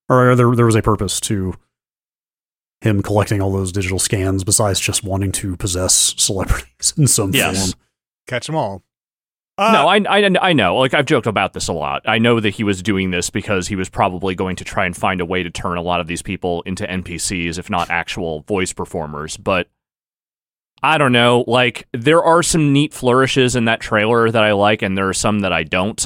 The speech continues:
Speaker 2: Uh, I thought the stuff with, uh, Fragile,
Speaker 3: Uh-huh.
Speaker 2: uh, and her weird gloves that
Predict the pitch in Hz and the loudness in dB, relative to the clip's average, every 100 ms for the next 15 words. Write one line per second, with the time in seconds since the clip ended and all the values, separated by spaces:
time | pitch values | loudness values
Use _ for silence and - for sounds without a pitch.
0 | - 92 87 87 87 - 95 120 98 - | -4 0 2 2 2 0 -2 0 -2 -2
1 | 92 - - 98 - 101 92 - 98 90 | -6 -4 0 0 0 -2 -2 -6 -4 -2
2 | 87 - 117 95 98 104 120 123 127 143 | -4 -6 -2 0 -2 -2 0 2 4 2
3 | 147 - _ _ - 110 104 107 101 98 | 0 -6 _ _ -10 -6 2 4 4 2
4 | 107 104 101 113 104 110 107 107 - 95 | 0 -2 0 0 0 2 2 0 -4 0
5 | 107 110 117 135 117 120 110 117 | 4 4 2 0 -2 -4 0 0